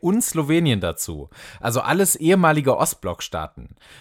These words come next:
Mittlerweile sind auch Albanien, Kroatien, Montenegro und Nordmazedonien nato-Mitglieder.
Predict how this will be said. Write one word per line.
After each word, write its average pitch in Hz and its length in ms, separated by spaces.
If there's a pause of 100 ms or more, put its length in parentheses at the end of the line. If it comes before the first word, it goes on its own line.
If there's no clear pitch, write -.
Mittlerweile 123 640
sind 170 220
auch 135 180
Albanien, 156 720
Kroatien, 143 760
Montenegro 139 720
und 165 340
Nordmazedonien 139 1040
nato-Mitglieder. 80 880